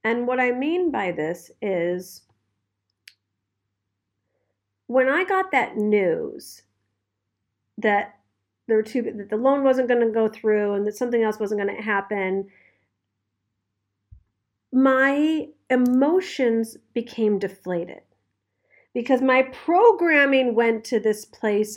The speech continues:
of it's not happening, or it might not happen, or I can't have what I want, or it's gonna take a long time, or, like, all of that old stuff. Because I was letting physical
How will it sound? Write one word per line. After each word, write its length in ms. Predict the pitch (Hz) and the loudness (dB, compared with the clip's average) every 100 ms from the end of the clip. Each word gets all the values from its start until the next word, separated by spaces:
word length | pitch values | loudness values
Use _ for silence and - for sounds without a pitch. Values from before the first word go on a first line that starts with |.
| - | -8
of 600 | 196 190 185 175 180 - _ _ _ _ _ _ _ _ _ _ | -4 0 0 -2 -4 -14 _ _ _ _ _ _ _ _ _ _
it's 200 | 214 196 | -8 -4
not 220 | 226 220 | -4 -4
happening, 600 | 233 285 277 180 156 156 - | -2 -4 -4 -6 -8 -8 -8
or 220 | 208 202 | -4 -4
it 120 | - | -2
might 240 | 240 240 | -2 -2
not 200 | 233 - | -4 -6
happen, 640 | 202 196 180 180 175 180 - | -6 -6 -6 -4 -4 -6 -6
or 280 | - 196 185 | -4 -2 -2
I 100 | 208 | -2
can't 340 | - 254 240 | -6 -4 -4
have 200 | 233 240 | -4 -4
what 100 | 240 | -2
I 100 | 233 | -2
want, 580 | 226 247 247 226 196 180 | -2 -2 -2 -2 -2 -4
or 280 | 208 208 180 | -6 -4 -4
it's 140 | 214 - | -6 -4
gonna 180 | 240 | -2
take 260 | 233 254 240 | -2 -4 -4
a 60 | 226 | -2
long 320 | 220 226 233 | -2 -2 -4
time, 680 | - 233 220 202 196 190 | -6 -4 -2 -2 -2 -4
or, 300 | 196 202 196 - - - | -4 -6 -6 -10 -20 -4
like, 120 | 226 - - - | -4 -4 -12 0
all 320 | 254 269 311 | 2 4 2
of 140 | 294 262 | 0 0
that 200 | 233 - | -2 0
old 280 | 208 196 | -4 -4
stuff. 320 | - 185 - - _ _ _ _ - - _ | -10 -14 -14 -18 _ _ _ _ -20 -20 _
Because 260 | 240 247 247 | -4 0 4
I 100 | 240 | 4
was 180 | 240 | 4
letting 760 | 233 226 233 302 330 381 403 466 - _ _ _ _ _ _ _ _ | 2 0 2 2 2 2 2 0 -4 _ _ _ _ _ _ _ _
physical 1300 | - - - 330 359 403 415 - 381 392 427 466 | -20 -10 2 2 4 0 -2 0 2 2 0 -8